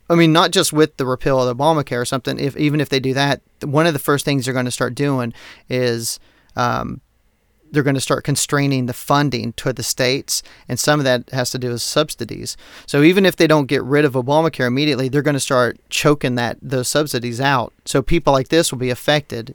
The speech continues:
and like I said, those people went more for Trump as well.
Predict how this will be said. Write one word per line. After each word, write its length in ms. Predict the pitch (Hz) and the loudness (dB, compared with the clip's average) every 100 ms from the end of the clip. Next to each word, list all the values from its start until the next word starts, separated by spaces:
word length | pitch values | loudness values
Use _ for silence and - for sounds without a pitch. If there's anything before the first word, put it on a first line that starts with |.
| - | -8
and 100 | 139 | -6
like 160 | 135 120 | -4 -4
I 40 | |
said, 340 | - 147 123 - | 0 0 0 0
those 200 | 139 143 | -2 -2
people 520 | - 131 - 123 131 _ _ - 127 | -6 -6 -4 -4 -4 _ _ -20 -8
went 300 | 131 120 - _ _ _ | -6 -6 -10 _ _ _
more 220 | 131 123 | -6 -6
for 160 | 113 117 | -6 -10
Trump 320 | - 123 117 | -6 -6 -6
as 140 | 117 123 | -10 -4
well. 360 | 120 113 - | -4 -4 -12